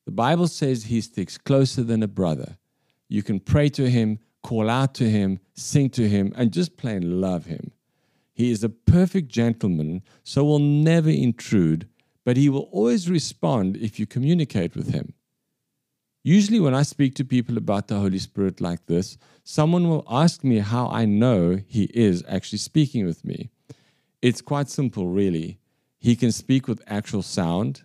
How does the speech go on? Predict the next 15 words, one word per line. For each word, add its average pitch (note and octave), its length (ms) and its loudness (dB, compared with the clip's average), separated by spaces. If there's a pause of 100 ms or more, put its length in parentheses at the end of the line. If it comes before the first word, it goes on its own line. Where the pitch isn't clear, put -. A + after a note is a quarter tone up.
where G2 200 0
you F#2+ 180 0
hear G#2 220 -4
an F2 200 -8
audible C#3 380 -2
voice A#2+ 360 -2
speaking D3 480 -4
to - 120 -8
you, F2+ 320 0 (380)
although A#2+ 340 0
this C#3 220 -4
is C3+ 140 -4
typically E3 520 0
quite A2+ 360 -2
rare. F2+ 560 0